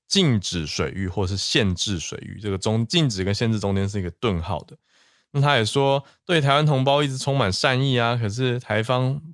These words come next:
无视于对方的渔民生命财产安全等等，绝不容忍，就用词是蛮重的。他就说赶快放船放人，做好善后。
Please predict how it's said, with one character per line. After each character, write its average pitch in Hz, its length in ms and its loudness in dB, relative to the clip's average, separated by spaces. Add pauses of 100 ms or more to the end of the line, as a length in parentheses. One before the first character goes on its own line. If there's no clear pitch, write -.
无 117 180 -2
视 131 320 0
于 104 180 0
对 117 280 0
方 107 260 0
的 92 320 0
渔 101 260 -2
民 98 220 2
生 113 180 -2
命 117 160 2
财 101 160 -2
产 95 100 -4
安 95 140 -2
全 87 160 -2
等 80 80 -4
等， 78 300 -8
绝 92 180 -4
不 110 140 -4
容 87 200 -2
忍， 85 140 -8
就 104 160 -8 (120)
用 123 180 0
词 85 240 -6
是 101 140 -2
蛮 78 300 -2
重 87 280 -2
的。 - 160 -18
他 95 80 -12
就 92 80 -6
说 95 160 -4
赶 87 140 -4
快 123 100 0
放 131 220 0
船 90 180 -2
放 95 240 -2
人， 71 180 -6 (480)
做 113 160 -4
好 80 140 -4
善 90 260 -2
后。 - 300 -10